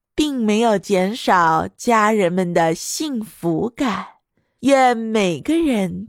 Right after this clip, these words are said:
都能在心爱的家人身边度过一个幸福美好的新年，享受团聚的美好时光。无论是年夜饭还是其他节日，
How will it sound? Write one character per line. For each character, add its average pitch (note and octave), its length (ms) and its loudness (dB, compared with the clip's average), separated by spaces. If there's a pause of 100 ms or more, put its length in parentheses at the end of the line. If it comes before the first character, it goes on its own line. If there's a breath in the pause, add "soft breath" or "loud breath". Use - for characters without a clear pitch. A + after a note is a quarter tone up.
都 A3 140 2
能 G3+ 220 0
在 F3+ 320 2
心 D4+ 400 -8
爱 D#4 160 0
的 A3+ 140 -2
家 D#4+ 340 -2
人 B3 200 -2
身 F3 360 -4
边 E3 300 -2 (340 soft breath)
度 A3+ 220 2
过 F#3+ 160 2
一 F3+ 180 0
个 F3+ 360 2
幸 A3 420 -6
福 F3+ 380 -6
美 F#3+ 360 -2
好 G#3 280 -4
的 D#3 120 -4
新 F3 380 -8
年， E3 360 -8 (460 soft breath)
享 B3 360 0
受 B3+ 340 2
团 F#3 480 -2
聚 D#4+ 260 -2
的 F#3+ 420 -4 (340)
美 F#3 360 -2
好 F#3+ 320 -6
时 - 360 -10
光。 C4+ 400 -8 (580 soft breath)
无 A3 160 4
论 A3+ 220 4
是 A3+ 180 -4
年 G3 340 0
夜 F4+ 160 0
饭 F#3+ 380 0
还 G3 180 -4
是 F#3+ 200 -6
其 - 420 -10
他 D#4 260 -6
节 - 360 -4
日， C3+ 320 -8